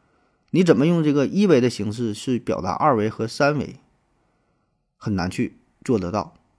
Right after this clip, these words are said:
对吧？一定会有一些偏差，一定会有一些主观的感受在里边儿。所以我说你读者读小说的时候，之所以觉得小说很好，他是加入了自己的主观成分，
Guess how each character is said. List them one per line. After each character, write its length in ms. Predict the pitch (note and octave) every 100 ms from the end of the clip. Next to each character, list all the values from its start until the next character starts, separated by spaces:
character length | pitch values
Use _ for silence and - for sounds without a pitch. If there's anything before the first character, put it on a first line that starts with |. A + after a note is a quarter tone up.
| _
对 80 | -
吧？ 120 | G2
一 120 | - B2+
定 140 | D#3+
会 140 | C#3+
有 80 | C3
一 40 | G#2
些 120 | A2+
偏 260 | - G#2+
差， 240 | G#2 G2 -
一 100 | A#2
定 120 | D3
会 120 | D3+ C#3
有 80 |
一 20 | A#2
些 140 | C3
主 180 | - F#2
观 140 | A2
的 40 | A#2
感 140 | -
受 80 | G#2+
在 140 | C3
里 100 | A2
边 140 | D#2 -
儿。 80 | _ _ _ _ _
所 100 | -
以 40 | D3+
我 60 |
说 120 | D3+
你 280 | D3+ D3 D3 - - - - -
读 160 | D#3
者 180 | F3+ G#2
读 160 | A2 D3+
小 160 | C3
说 160 | - C#3
的 100 | B2
时 120 | -
候， 100 | F#2
之 200 | - D#3
所 140 | C#3
以 40 | A2
觉 100 | G#2+
得 80 | -
小 160 | -
说 120 | G#2+ A#2
很 180 | A#2+
好， 260 | B2 - -
他 120 | - A#2+
是 140 | C3+
加 200 | B2+ A2+
入 100 | A#2+
了 80 | A2+
自 120 | A#2
己 120 | A2+
的 100 | G#2+
主 100 | G#2
观 160 | F#2 G2
成 200 | F#2 F#2
分， 180 | G#2